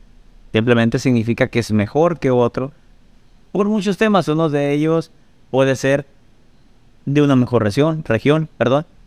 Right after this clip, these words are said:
menos racimos en la planta, mejor tipo de suelo. Hay varias cosas, ¿no, Oli?, que están dentro del tema de llamarle reserva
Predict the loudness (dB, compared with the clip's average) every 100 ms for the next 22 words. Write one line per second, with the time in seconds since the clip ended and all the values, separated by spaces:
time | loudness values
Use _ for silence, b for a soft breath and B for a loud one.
0 | -20 -20 -20 -20 -20 -20 -20 -16 -6 -2
1 | 0 2 2 2 0 0 0 0 0 0
2 | 0 0 -2 -4 -8 -20 _ -4 0 0
3 | 2 2 2 0 -2 -2 -2 -2 -2 0
4 | -2 -6 -14 -20 -8 -2 0 2 0 -2
5 | 0 0 0 0 -2 -2 -2 -2 -2 -8
6 | _ -4 -2 0 0 0 0 -2 0 2
7 | 2 2 2 0 0 0 0 -2 -6 -6
8 | 0 0 0 -4